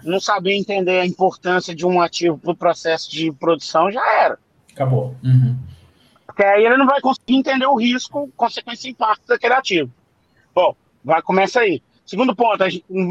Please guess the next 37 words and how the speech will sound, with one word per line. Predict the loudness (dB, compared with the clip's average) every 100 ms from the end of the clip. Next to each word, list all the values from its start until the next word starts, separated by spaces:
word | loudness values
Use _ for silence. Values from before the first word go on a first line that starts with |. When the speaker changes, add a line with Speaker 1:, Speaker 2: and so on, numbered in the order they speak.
| 0
Speaker 1:
vai | 0
demorar, | 2 2 0 -2 -4
a |
gente | -4 -8 -10
tem | -10
que | -8
pensar | -8 -4 -4
nos | -4 -2
caras | -2 -2
de | -2
monitoramento, | 0 0 0 0 0 -2 -4 _ _ -20 _ _
pessoal | -4 0 0
de | 0
soc, | -2 2 2 -2 -20 _ _ _ _ _ -20 _
saber | -2 0 0
detectar | 0 -2 -4 -2 2 4 4
Speaker 2:
Uhum. | 2 2
Speaker 1:
um | 2
evento, | -2 -6 -8 -8 -6 -6 -6 _ _
saber | -2 0 2 0 0
tratar | 0 2 2 2
aquele | 2 2 2
evento, | 4 2 2 -2 -8 -4 -2 0
se | -2
é | 0
falso | 0 0
positivo | 0 -2 -2 -2 0
ou | 0
não, | 2 0 -2 -6 _ _
saber | -4 0 2
responder | 0 0 0 0 2 2 2
a | 0
um | 2
evento, | 0 -2 -4 -8 _ _
é, | -8 -6 -6
é, |
é, | -6